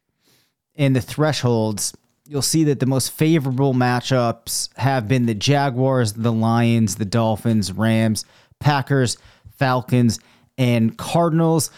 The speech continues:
So it's not much of a surprise that you see Dulcich getting into the top this week as he's facing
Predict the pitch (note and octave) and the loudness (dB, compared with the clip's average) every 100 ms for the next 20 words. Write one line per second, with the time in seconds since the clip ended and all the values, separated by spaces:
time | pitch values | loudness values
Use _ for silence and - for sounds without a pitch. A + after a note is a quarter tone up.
0 | - - D#3 - E3 - D3+ D3 D3+ C3+ | -20 -6 -2 2 0 2 0 0 0 -2
1 | A#2+ - C3+ C3+ A2+ C#3 A#2+ A#2+ A2+ A#2+ | -2 -2 -2 0 0 -2 -2 -2 0 0
2 | A#2 B2 - - A#2 A#2 A2 A#2+ A2+ B2 | 0 -2 -2 -2 0 2 2 0 2 2
3 | A#2 A2+ A2 - - _ _ _ _ _ | 2 2 -2 -10 -20 _ _ _ _ _
4 | _ _ _ _ _ _ D3 C#3+ - C#3 | _ _ _ _ _ _ -6 -4 0 0
5 | B2+ - C3+ C#3 A#2+ A#2+ A2+ A2 B2 A#2+ | 0 -4 0 0 2 0 0 0 0 -2
6 | - - B2+ A#2+ B2 A#2 | -2 -2 0 0 0 0